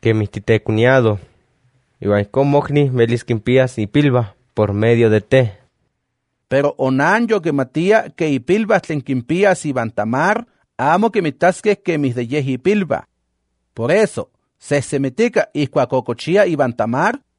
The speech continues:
Speaker 2: okinokiaya ixinach ipan tlali. Ihkon okichiwaya para amo kimpias ipilba para ikni tlen yoixpolivik.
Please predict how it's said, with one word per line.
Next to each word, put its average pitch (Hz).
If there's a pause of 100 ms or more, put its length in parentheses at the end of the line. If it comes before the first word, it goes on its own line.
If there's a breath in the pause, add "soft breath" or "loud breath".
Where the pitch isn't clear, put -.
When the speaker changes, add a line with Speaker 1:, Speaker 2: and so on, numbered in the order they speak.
(340)
Speaker 2:
okinokiaya 143
ixinach 170
ipan 117
tlali. 151 (680)
Ihkon 175
okichiwaya 202
para 151
amo 196
kimpias 165
ipilba 175
para 131
ikni 190
tlen 131
yoixpolivik. 120